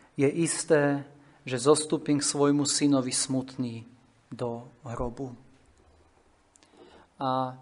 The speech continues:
vidíme, že Jakub už nevidí žiadnu nádej, že by sa veci mohli zmeniť. Ale naozaj to bolo tak, že bolo to isté, že zosmu-, že, že zomrie v tomto smutku. A my už teraz vieme,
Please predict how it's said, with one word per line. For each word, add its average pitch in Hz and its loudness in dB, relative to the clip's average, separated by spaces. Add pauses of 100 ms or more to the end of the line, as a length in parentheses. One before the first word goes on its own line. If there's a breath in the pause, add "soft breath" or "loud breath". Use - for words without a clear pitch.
vidíme, 151 2
že 139 6
Jakub 143 6
už 135 0
nevidí 139 2
žiadnu 135 4
nádej, 127 0 (320)
že 120 -10
by 123 -8
sa 127 -4
veci 131 -6
mohli 127 -8
zmeniť. 123 -10 (800 soft breath)
Ale 135 4
naozaj 147 4
to 131 -10
bolo 135 -6
tak, 123 -10 (240)
že - -4
bolo 131 -4
to 135 -12
isté, 139 -8 (320)
že 117 -8
zosmu-, 127 -4
že, 123 -10
že 117 -8 (160)
zomrie 131 -4
v 131 -16
tomto 123 -8
smutku. 127 -8 (1200 soft breath)
A 127 -4
my 135 2
už 139 -2
teraz 143 0
vieme, 131 -2